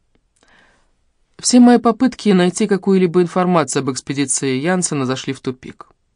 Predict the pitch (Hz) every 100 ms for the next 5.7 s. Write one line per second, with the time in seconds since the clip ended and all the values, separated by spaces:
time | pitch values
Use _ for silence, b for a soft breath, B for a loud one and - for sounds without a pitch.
0 | _ _ _ _ B B B B - 160
1 | 185 233 269 269 247 220 214 247 226 208
2 | 226 214 196 196 175 185 185 185 202 196
3 | 208 220 190 165 151 170 165 156 170 165
4 | 170 - 220 170 131 147 135 147 131 -
5 | 131 - - 185 185 170 165